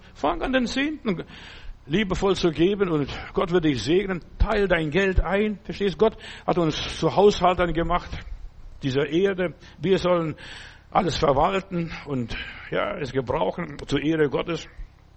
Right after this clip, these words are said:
Und es ist so wichtig, dass wir das gebrauchen.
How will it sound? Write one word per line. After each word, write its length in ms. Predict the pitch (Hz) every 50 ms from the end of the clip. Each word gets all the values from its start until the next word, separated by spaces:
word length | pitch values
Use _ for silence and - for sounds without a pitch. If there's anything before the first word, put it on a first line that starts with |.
| - - - - - - - - - - - - - - - - - - -
Und 120 | 135 131
es 80 | 139 113
ist 60 | 123
so 140 | 143 147 147
wichtig, 220 | 185 170 - 170
dass 140 | 160 143 147
wir 60 | 143
das 160 | 139 135 110
gebrauchen. 560 | 127 127 101 117 127 151 156 - 170 160 151